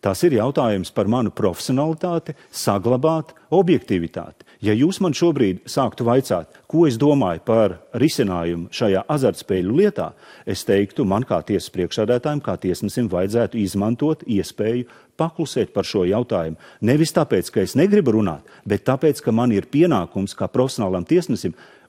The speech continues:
un tiesas vadītājiem nodrošināt tiesas objektivitāti. Kā tad, ā, kā tad, ā, jūs sagaidat, ka es nu patās izteikšu viedokli, pēc tam būšu, ā, tiesas sastāvā un daļa jo, daļa no sabiedrības zinās, tiesnesis Laviņš jau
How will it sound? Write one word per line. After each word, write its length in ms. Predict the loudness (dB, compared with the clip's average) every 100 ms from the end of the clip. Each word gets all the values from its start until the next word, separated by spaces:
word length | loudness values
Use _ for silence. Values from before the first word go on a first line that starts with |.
| -2
un 160 | 0
tiesas 320 | 2 2 2 0
vadītājiem 480 | 2 2 0 0
nodrošināt 800 | 2 2 2 2 0 -2 -2 -2
tiesas 320 | 0 0 -2 -2
objektivitāti. 880 | 0 -2 -2 -4 -2 -6 -8 -20 _ _ -2
Kā 160 | 0 2
tad, 220 | 0 0
ā, 300 | 0 2 2 0 -8 -4
kā 140 | -2 2
tad, 300 | 2 2 2
ā, 140 | 2
jūs 220 | 2 2 2
sagaidat, 460 | 2 4 4 0 2
ka 140 | 0 0 -4
es 100 | -2
nu 80 | 0 0
patās 340 | 2 2 2 0
izteikšu 420 | 2 0 0 2
viedokli, 480 | 2 4 4 2 -2 -4 0
pēc 140 | 0 2
tam 220 | 0 4
būšu, 380 | 4 4 2 -4
ā, 300 | -4 0 2 2
tiesas 320 | 2 2 0
sastāvā 540 | 0 0 2 2 2 0 -2 -8
un 140 | -2 2
daļa 220 | 4 6
jo, 200 | 6 4 0
daļa 300 | 2 4 4
no 120 | 2 2
sabiedrības 540 | 4 4 4 2 2
zinās, 320 | 2 2 2
tiesnesis 380 | 2 2 2 2
Laviņš 300 | 0 2 2
jau 60 | 2